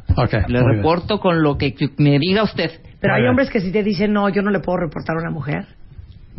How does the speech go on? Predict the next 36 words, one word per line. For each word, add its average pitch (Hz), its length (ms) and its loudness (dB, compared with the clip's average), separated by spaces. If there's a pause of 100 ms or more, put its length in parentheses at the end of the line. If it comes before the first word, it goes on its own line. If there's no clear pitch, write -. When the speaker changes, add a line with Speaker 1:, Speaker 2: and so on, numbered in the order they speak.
(680)
Speaker 1:
Prefieren 185 500 2
que 135 140 -2
no 117 220 0 (120)
reportar 110 440 -4
a - 60 -2
una 101 80 -4
mujer. 95 160 -6
Speaker 2:
Prefieren 294 280 0
hombre. 262 480 2
Speaker 1:
Ah. - 100 -20
Speaker 3:
Hija, 170 320 -14
se 170 140 -10
me 165 80 -10
hace 170 140 -10
Speaker 2:
Claro. 247 320 0
Speaker 3:
cañón, 196 180 0
se 180 100 -8
me 185 80 -2
hace 202 160 0
cañón. 202 480 2 (140)
Speaker 1:
Sí, 170 120 -2 (760)
y 151 260 0
no 170 140 4
se 139 120 -2
vale. 98 320 -4 (380)
La 139 140 0
Speaker 3:
No 139 80 2
se 143 60 0
Speaker 1:
verdad 165 260 0
es - 100 0
Speaker 3:
vale. 147 120 -2
Speaker 1:
que 120 220 0
yo 123 200 2
creo 127 240 0
que 131 160 -2
hemos, 131 180 2